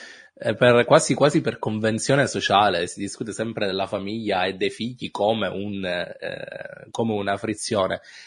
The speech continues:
N-, cioè, è così, però è così se la vuoi vivere così.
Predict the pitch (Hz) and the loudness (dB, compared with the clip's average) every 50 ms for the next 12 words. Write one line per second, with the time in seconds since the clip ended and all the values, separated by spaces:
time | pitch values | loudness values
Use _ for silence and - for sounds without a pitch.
0 | - - _ _ _ _ _ _ _ _ _ _ _ _ _ _ _ _ _ _ | -20 -20 _ _ _ _ _ _ _ _ _ _ _ _ _ _ _ _ _ _
1 | _ _ _ _ _ _ _ - 151 170 185 185 - - _ - - - 175 143 | _ _ _ _ _ _ _ 0 2 4 4 2 0 -4 _ 2 8 10 10 10
2 | - - 202 247 - - - - - - 117 - - - 160 156 147 123 117 - | 10 10 8 8 8 4 -4 -2 0 0 0 0 0 0 2 2 2 2 0 2
3 | _ - 185 180 175 165 165 160 143 - - 151 - - 165 160 - 208 - - | _ 6 8 8 10 8 8 8 6 4 0 -2 -2 0 -2 0 0 0 0 2
4 | 139 127 131 139 135 156 175 180 175 165 135 117 135 143 131 127 117 113 110 - | 4 4 4 4 2 2 4 4 4 2 0 -2 -4 -2 0 2 2 2 0 -2
5 | - 101 - - - 90 87 | -2 -4 -6 -6 -6 -8 -10